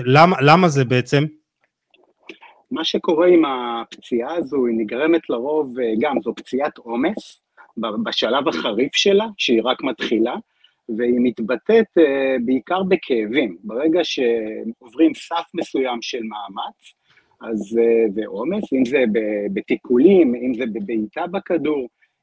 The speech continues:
Speaker 2: אם זה בשלבים המאוחרים של המחציות ולקראת סיום משחק, פתאום מתחילים להרגיש כאבים בספרינטים, ואנחנו יודעים שדולב הוא שחקן שאוהב, אה,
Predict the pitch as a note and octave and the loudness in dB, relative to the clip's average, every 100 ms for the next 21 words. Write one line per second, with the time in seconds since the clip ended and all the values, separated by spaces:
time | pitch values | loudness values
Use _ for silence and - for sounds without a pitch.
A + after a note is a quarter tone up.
0 | A#2+ B2 A#2 C3+ A#2 A2 A#2 A2+ C#3+ C3 | -6 -4 -2 -2 -4 -4 -4 -4 -2 -4
1 | A#2 - A2+ C#3+ - C3+ G#2+ - G#2+ - | -6 -4 -4 -2 0 0 -2 -4 -8 -6
2 | - A2 E3+ F#3+ A2 G#2+ G#2 A#2+ A2+ - | -4 -4 -4 -4 -2 0 0 0 -4 -2
3 | B2 C3 A#2 - - G#3+ - B2 D#3 D#3+ | -2 -2 -4 -6 -6 -4 -2 -2 -2 -2
4 | C#3+ D3+ D3+ G#2 C3+ - - C3+ A2 - | -4 -4 -2 -2 -2 -4 2 2 2 2
5 | B2+ G3 - _ _ - - - B2+ E3 | 0 0 -4 _ _ -14 -12 -8 0 2
6 | E3+ F3 A#2+ - A#2+ D#3 - D3 B2 C3 | 4 2 2 0 0 2 4 4 4 2
7 | D3 C#3+ C3 A2+ A#2 C#3+ D3 - B2+ B2+ | 2 2 0 -2 -6 -6 -4 -2 -2 -2
8 | A#2 A#2+ | -4 -4